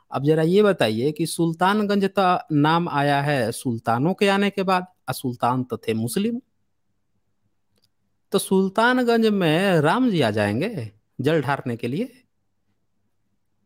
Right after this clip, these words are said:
बताइए, शिवलिंग तो बनना पहली बार शुरू हुआ नौवीं सदी के बाद, वो भी बना नहीं था, बौद्धों के ही स्तूपों को शिवलिंग कहना शुरू हुआ,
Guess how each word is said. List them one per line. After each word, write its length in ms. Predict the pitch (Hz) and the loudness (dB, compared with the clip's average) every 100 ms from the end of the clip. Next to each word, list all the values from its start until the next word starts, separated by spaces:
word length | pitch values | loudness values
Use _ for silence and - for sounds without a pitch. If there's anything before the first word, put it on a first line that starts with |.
| _ _ _ _ _ _ 120 | _ _ _ _ _ _ -4
बताइए, 640 | 113 117 147 113 143 - _ _ _ _ _ _ | -2 0 0 -2 -4 -10 _ _ _ _ _ _
शिवलिंग 500 | - - 98 101 180 | -10 -6 -2 0 0
तो 120 | 180 | 0
बनना 300 | 175 156 175 | 0 0 0
पहली 360 | 180 156 156 185 | 0 0 0 0
बार 160 | 185 175 | 0 -2
शुरू 280 | - 180 | -2 -2
हुआ 200 | 175 180 | 0 0
नौवीं 340 | 160 123 117 170 | 0 2 2 0
सदी 280 | 170 151 160 | 0 -2 0
के 140 | 160 | 0
बाद, 240 | 151 143 - _ _ _ _ _ _ _ - | 0 -4 -8 _ _ _ _ _ _ _ 0
वो 60 | 165 | 2
भी 120 | 190 | 2
बना 280 | 180 180 196 | 2 0 2
नहीं 240 | 190 233 233 | 2 2 2
था, 80 | 196 | 0
बौद्धों 380 | 143 165 175 185 | 2 2 2 2
के 140 | 175 | 2
ही 140 | 180 | 0
स्तूपों 440 | 175 165 170 165 175 | 0 -4 -4 -4 -2
को 100 | 170 | -2
शिवलिंग 400 | - 147 165 160 | 0 0 0 0
कहना 420 | 135 117 135 190 | -2 -2 0 -2
शुरू 260 | 196 185 180 | -2 -2 -2
हुआ, 340 | 165 156 147 | -2 -4 -8